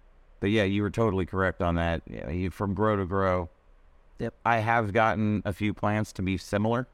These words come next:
Speaker 2: Yes.
Speaker 1: But the terpene levels may not be as high on one, or they may be lower on the other one, or,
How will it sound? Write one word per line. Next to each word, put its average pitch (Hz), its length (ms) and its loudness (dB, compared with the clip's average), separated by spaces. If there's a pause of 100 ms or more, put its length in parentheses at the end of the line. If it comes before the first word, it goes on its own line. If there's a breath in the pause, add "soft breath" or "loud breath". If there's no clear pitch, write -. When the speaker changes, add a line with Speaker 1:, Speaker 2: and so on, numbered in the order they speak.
(400)
Speaker 2:
Yes. - 440 -6 (300)
Speaker 1:
But 101 320 2 (960)
the 95 220 0
terpene 110 400 0
levels 104 320 0
may 101 140 0
not 101 260 0
be 98 480 0
as 90 300 -2
high 104 340 0
on 107 200 0
one, 104 440 0
or 85 280 0
they 92 100 -2
may 90 140 0
be 87 120 0
lower 95 360 2
on 95 100 2
the 92 80 2
other 95 220 2
one, 95 340 0
or, 82 240 -2